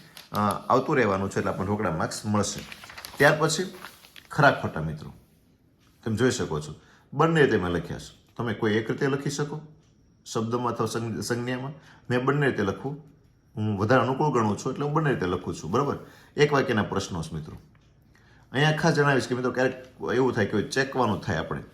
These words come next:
તો મિત્રો ધ્યાન રાખજો કે બોર્ડની અંદર તમે જે લખો છો, તમને એમ થાય કે મારે ચેકવું છે કે ખોટું છે, તો આ એક આવો લીટો મારજો, બરાબર? એટલે પ્રેઝન્ટેશન તમારું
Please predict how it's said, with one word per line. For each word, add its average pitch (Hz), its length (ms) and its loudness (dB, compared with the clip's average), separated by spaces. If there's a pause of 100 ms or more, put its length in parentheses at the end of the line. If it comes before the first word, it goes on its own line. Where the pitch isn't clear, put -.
(160)
તો 147 180 4
મિત્રો 139 360 0 (100)
ધ્યાન 127 200 4
રાખજો 113 380 0 (460)
કે 117 100 2
બોર્ડની 143 400 4
અંદર 131 200 2
તમે 117 240 0
જે 110 120 2
લખો 110 360 2
છો, 110 120 0
તમને 110 260 -2
એમ 107 60 0
થાય 98 120 -2
કે 92 60 -2
મારે 98 160 2
ચેકવું 95 520 -4
છે 190 160 -2
કે - 260 -6 (240)
ખોટું 110 300 2
છે, 82 200 -4
તો - 160 -8
આ 113 240 0 (420)
એક 131 180 -4
આવો 131 140 4
લીટો 110 360 4
મારજો, 85 420 0 (1080)
બરાબર? 151 180 0
એટલે - 140 0
પ્રેઝન્ટેશન 120 600 2
તમારું 101 580 -2